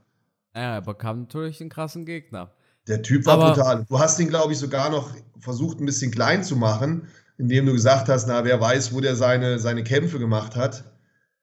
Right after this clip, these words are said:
Speaker 1: Hab ich das?
Speaker 2: Ähm,
Speaker 1: Hab ich das gesagt?
Speaker 2: Oder war das der andere? Der andere war das, glaub ich, der gegen den, den Dings gekämpft hat, ne?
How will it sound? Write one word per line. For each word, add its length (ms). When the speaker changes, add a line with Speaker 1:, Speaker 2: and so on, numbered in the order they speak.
Speaker 1:
Hab 160
ich 140
das? 340
Speaker 2:
Ähm, 200
Speaker 1:
Hab 120
ich 80
das 200
gesagt? 440
Speaker 2:
Oder 100
war 80
das 160
der 140
andere? 280
Der 140
andere 280
war 140
das, 220
glaub 220
ich, 80
der 140
gegen 320
den, 260
den 200
Dings 240
gekämpft 480
hat, 200
ne? 380